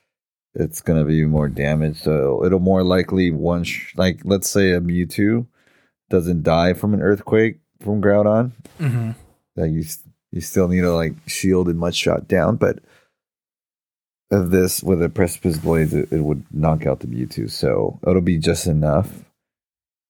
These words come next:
Speaker 1: So that would be sixty-five energy. So if it is that, then obviously it's an upgrade. But for Kyogre, it's an interesting because Kyogre already has Surf.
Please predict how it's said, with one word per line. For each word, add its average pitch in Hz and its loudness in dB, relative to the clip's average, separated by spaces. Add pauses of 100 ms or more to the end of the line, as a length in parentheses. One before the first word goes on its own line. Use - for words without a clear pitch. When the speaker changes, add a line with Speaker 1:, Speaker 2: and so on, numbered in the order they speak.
(280)
Speaker 1:
So 82 0
that 87 2
would 90 0
be 82 -4
sixty-five 104 -2
energy. 110 0
So 98 -4
if 85 -4
it 98 0
is 127 2
that, 127 2
then 95 -4
obviously 98 0
it's - -4
an 85 -6
upgrade. 101 -2 (560)
But 123 2
for 123 2 (160)
Kyogre, 113 2 (580)
it's - -12
an 104 -4
interesting 82 -6
because 85 -4 (680)
Kyogre 127 2
already 135 4
has 98 2
Surf. - -2